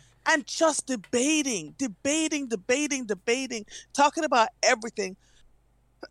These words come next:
<clears throat> It was just so rich.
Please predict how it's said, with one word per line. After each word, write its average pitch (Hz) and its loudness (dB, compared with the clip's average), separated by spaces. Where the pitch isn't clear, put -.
<clears throat> 605 2
It 262 4
was 294 4
just - 2
so 285 8
rich. 180 2